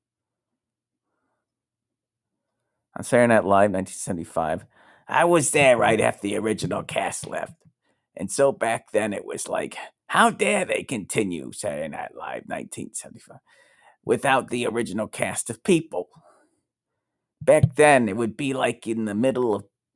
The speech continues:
Beatlemania. You just said, 'Oh, the Beatles are not John, Paul, George, and Ringo. It's Harry, Artie, Phil.' You know, it was an outrage.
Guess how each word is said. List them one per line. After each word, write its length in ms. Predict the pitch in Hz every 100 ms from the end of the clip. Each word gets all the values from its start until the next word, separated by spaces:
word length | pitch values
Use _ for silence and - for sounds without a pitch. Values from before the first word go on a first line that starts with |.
| _
Beatlemania. 840 | - 147 143 127 120 131 113 78 58
You 160 | 76
just 240 | - 80 -
said, 200 | 117 95 -
'Oh, 220 | 165 175
the 160 | 156
Beatles 540 | 135 - 156 151 127 110
are 100 | 120
not 380 | 120 123 - -
John, 500 | 113 104 101 87 95
Paul, 440 | - 113 117 101 -
George, 480 | - 120 110 104 104
and 200 | 95 76
Ringo. 480 | 98 120 110 110 110
It's 240 | 143 -
Harry, 640 | - 160 170 156 117 104 -
Artie, 460 | - 156 147 110 -
Phil.' 640 | - 160 151 131 95 - - _ _ _ _ _ _ -
You 140 | 151
know, 220 | 139 123
it 160 | 160 202
was 180 | 208 208
an 100 | 214
outrage. 800 | 226 285 - - - - - -